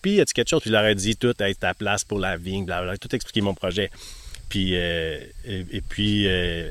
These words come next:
pendant ce temps-là, par exemple, je me suis formé. J'ai peaufiné mon modèle. Euh, je, je veux dire, il y a eu toutes sortes de démarches qui ont été faites. Puis ça, ça fait en sorte qu'en deux mille dix-huit, quand j'ai acheté, j'étais prête.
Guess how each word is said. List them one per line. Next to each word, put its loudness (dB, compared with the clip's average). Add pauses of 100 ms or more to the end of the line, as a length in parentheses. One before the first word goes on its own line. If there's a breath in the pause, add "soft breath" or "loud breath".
(100)
pendant 6
ce 2
temps-là, 8
par 2
exemple, 2
je 4
me 6
suis 0
formé. 0 (760)
J'ai -2 (140)
peaufiné 2
mon 2
modèle. 0 (680 soft breath)
Euh, -4 (380 loud breath)
je, -4
je -6
veux -4
dire, -4 (300)
il -6
y 2
a 2
eu -2
toutes -2
sortes 4
de 4
démarches 0
qui -4
ont 0
été -6
faites. -2 (440 loud breath)
Puis 4 (200 loud breath)
ça, 6
ça 4
fait 4
en 6
sorte 4
qu'en 4
deux 0
mille 0
dix-huit, 0 (400)
quand 4
j'ai 2
acheté, 2
j'étais -4
prête. -4